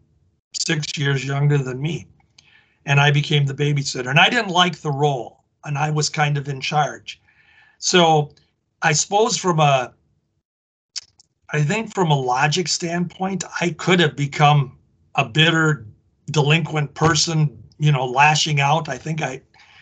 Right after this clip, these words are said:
would have had reason to, I don't know. But it was always wrestling that I could watch on television.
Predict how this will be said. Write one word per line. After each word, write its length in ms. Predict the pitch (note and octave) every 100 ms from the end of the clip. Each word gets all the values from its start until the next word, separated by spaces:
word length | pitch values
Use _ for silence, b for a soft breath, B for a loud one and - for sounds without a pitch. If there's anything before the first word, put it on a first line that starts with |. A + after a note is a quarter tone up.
| b b
would 140 | E3
have 140 | D#3 C#3+ _ -
had 180 | F#3+
reason 400 | E3 C4 D#4 D#3+ C#3
to, 180 | D3
I 140 | B2+ E3
don't 180 | A3 G#3+
know. 300 | G#3+ - - _ b b b b b
But 100 | E3
it 80 | E3
was 140 | E3
always 360 | F#3+ G#3 A#3 D#3+
wrestling 460 | F3 F#3+ - B2+ - _ _ _ _ _
that 400 | C3+ D3 C#3+ C3+ - _ -
I 80 | C#3+
could 220 | D3+ C#3
watch 420 | B2+ D#3+ F#3 F#3+
on 180 | G3 F3+
television. 680 | F3+ F3+ D3 A#2+ G#2 -